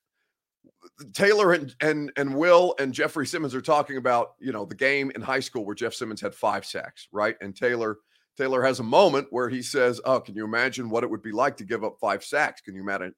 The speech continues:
imagine how pissed the quarterback would be?" And I tweeted that out and said, "Oh, dear God,"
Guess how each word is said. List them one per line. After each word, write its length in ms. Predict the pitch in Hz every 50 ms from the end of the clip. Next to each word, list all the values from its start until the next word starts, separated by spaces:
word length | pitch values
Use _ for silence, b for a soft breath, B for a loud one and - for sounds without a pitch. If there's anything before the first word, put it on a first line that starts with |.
| _ _
imagine 360 | - 113 110 104 104 95 95 92
how 120 | 85 85
pissed 300 | - - 123 117 107 -
the 60 | -
quarterback 540 | _ - 147 185 - 107 95 80 87 - -
would 120 | 82 -
be?" 100 | - - - _ b b b b b b b b b b
And 100 | - 147
I 80 | 165 160
tweeted 320 | - 185 214 214 185 165
that 160 | 165 156 143
out 220 | 165 190 226 185 147
and 100 | 127 104
said, 180 | - 151 143
"Oh, 100 | 143 143
dear 200 | 143 143 151 139
God," 340 | 120 - 190 190 135 92 -